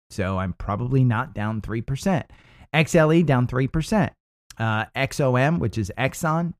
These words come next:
is down one percent. The big loser has been Devon. And I think Devon under fifty is a good buy. It should start to rise again. But, uh, Devon isn't tied to oil prices the way that Pioneer, uh,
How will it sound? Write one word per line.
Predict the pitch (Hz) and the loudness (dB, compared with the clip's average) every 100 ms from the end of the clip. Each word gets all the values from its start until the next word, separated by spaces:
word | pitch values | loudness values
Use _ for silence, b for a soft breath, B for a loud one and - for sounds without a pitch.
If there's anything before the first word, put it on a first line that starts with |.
| - | -2
is | 120 | 0
down | 113 117 117 | 2 0 2
one | 120 160 170 | 2 2 0
percent. | 110 - 78 - | -4 -6 -8 -8
The | |
big | 127 214 254 160 | -6 -2 -2 2
loser | 151 139 131 | 2 4 2
has | 113 | 0
been | 92 110 101 | 0 0 0
Devon. | 110 87 71 - - b b b - | 0 -2 -6 -12 -16 b b b -6
And | 131 | -2
I | 131 | 2
think | 131 180 117 | 4 2 4
Devon | 143 156 180 175 - | 4 6 4 2 0
under | 135 165 165 170 | 4 4 4 2
fifty | - - 147 - - 104 110 | -2 2 2 2 -2 -4 -2
is | 127 120 | -2 0
a | 120 | 0
good | 107 131 135 131 98 | -2 2 2 2 2
buy. | 120 104 101 - | 2 2 -2 -4
It | 127 - | -4 -4
should | - - 156 160 135 | -10 2 4 4 0
start | - 139 123 101 | 0 2 2 -2
to | 127 | -4
rise | 113 113 104 104 101 | 0 0 0 -2 -4
again. | 101 123 107 82 - _ _ _ - 104 | -4 -2 -2 -6 -10 _ _ _ -10 -6
But, | - 160 117 - _ _ _ _ _ | 6 8 8 2 _ _ _ _ _
uh, | 107 110 127 | -6 -4 0
Devon | 147 147 156 147 | 2 4 4 2
isn't | 123 143 147 151 | 2 2 2 -2
tied | 95 127 127 104 | 0 2 2 0
to | 117 143 | -6 4
oil | 160 160 | 6 6
prices | 127 123 117 104 120 104 | 4 0 0 0 -2 -2
the | 120 | -2
way | 113 123 | 0 0
that | 110 - | -2 -4
Pioneer, | - 127 123 123 120 120 117 110 b _ - | -2 0 0 0 0 0 -2 -4 b _ -6
uh, | 107 | -4